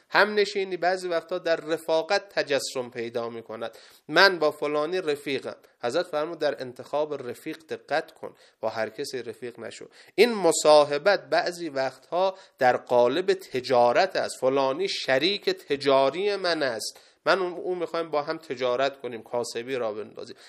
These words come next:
حضرت فرمود: «این مصاحب تو خواهد شد، این رفیق تو خواهد شد.» و این مصاحب باید هم اعتقاد درستی داشته باشه،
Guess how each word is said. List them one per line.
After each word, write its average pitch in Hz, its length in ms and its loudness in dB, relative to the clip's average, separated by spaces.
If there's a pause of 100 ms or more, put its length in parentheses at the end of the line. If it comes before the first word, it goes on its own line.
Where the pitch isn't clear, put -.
(120)
حضرت 160 240 -4
فرمود: 143 400 -8
«این 151 120 -12
مصاحب 127 760 -8
تو - 140 -12
خواهد 113 420 -10
شد، 113 360 -14 (280)
این 117 100 -8
رفیق 165 400 -4
تو 120 140 -10
خواهد 104 380 -10
شد.» - 220 -20 (240)
و 107 40 -4
این 143 140 0
مصاحب 123 560 -4
باید 123 460 -2
هم 131 260 -10
اعتقاد 120 760 -2
درستی 185 460 -4
داشته 143 380 -6
باشه، 113 380 -6